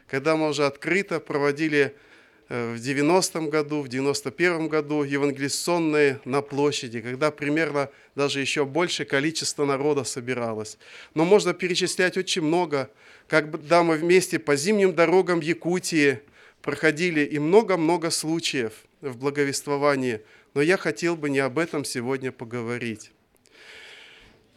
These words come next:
Была возможность несколько раз, когда он был уже на одре и очень болен, посетить Валентина Яковлевича. И вот примерно за неделю до того, как он отошёл в вечность, он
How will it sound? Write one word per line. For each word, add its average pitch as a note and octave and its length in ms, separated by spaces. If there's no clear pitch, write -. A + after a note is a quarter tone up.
Была G3+ 280
возможность G3+ 640
несколько G3 560
раз, E3 480
когда C#3+ 320
он D#3 160
был D#3 160
уже D3+ 220
на D3 120
одре D#3+ 560
и C#3 140
очень F#3+ 380
болен, D#3+ 540
посетить D3 640
Валентина C#3+ 480
Яковлевича. B2 760
И C#3 100
вот E3 240
примерно D#3+ 560
за C#3 180
неделю D#3+ 680
до C3+ 120
того, D3+ 260
как C#3+ 220
он C#3 100
отошёл C3+ 480
в - 20
вечность, D#3 600
он E3 320